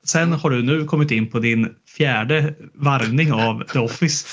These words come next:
Speaker 2: <laughs> Ja.
Speaker 1: och helt ignorerat detta. Det är väldigt kul.
Speaker 2: Ja, det är,
Speaker 1: Eh.
Speaker 2: det är faktiskt så. Och,
Speaker 1: Jag
Speaker 2: och
Speaker 1: lägger
Speaker 2: grej-
Speaker 1: mycket av min tid på, tillbaka i tiden när jag tipsade dig om just The Revenant. Och nu är det inte
Speaker 2: Ja.
Speaker 1: så att The Revenant är världens bästa film på något sätt. Det vill jag att ingen ska tro här. Men det, det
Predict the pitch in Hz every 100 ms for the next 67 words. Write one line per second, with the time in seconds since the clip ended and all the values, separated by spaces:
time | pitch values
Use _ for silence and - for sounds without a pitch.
0 | - - - 120 131 - 143 147 143 135
1 | 131 117 151 165 - 156 151 - - -
2 | - 147 147 135 135 - 135 - 143 90
3 | - - - 139 143 180 165 139 - -
4 | 131 - 143 143 208 - - - - _
5 | _ - - - 117 135 160 196 170 139
6 | 135 175 185 143 135 131 123 131 170 180
7 | 127 123 123 - 131 120 120 165 - 123
8 | 120 123 120 120 123 135 - 147 151 127
9 | 127 170 160 117 - 139 123 113 120 -
10 | 147 196 233 139 131 135 147 135 120 175
11 | 185 123 127 117 127 - 131 120 180 196
12 | 185 175 113 139 131 180 147 151 147 135
13 | 151 151 175 175 123 127 147 147 147 151